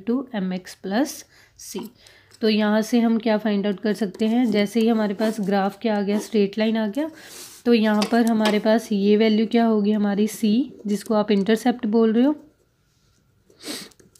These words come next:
ये line जो कितनी straight होगी ये represent करेगी इसकी slope से,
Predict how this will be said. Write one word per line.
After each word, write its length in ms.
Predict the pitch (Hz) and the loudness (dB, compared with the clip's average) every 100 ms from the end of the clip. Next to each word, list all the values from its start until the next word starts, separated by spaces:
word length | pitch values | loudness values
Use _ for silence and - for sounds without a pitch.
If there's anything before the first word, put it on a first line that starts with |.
| _ - - 220 | _ -10 -6 0
ये 360 | 208 220 240 | 4 6 6
line 580 | 214 220 220 214 214 214 | 4 4 6 4 4 2
जो 160 | 220 226 | 2 0
कितनी 420 | 226 - 233 254 | 0 -2 4 4
straight 880 | 254 - - _ - - 226 220 226 | 2 -8 -18 _ -14 0 2 4 4
होगी 240 | 240 220 | 2 4
ये 380 | 247 226 208 214 | 2 4 2 2
represent 480 | 220 220 214 214 202 | 2 0 0 0 0
करेगी 360 | - 208 185 214 | 0 0 0 -2
इसकी 320 | 208 - 233 | -2 -4 -4
slope 440 | - 214 202 208 | -4 -4 -2 -4
से, 300 | - - 302 | -8 -4 -4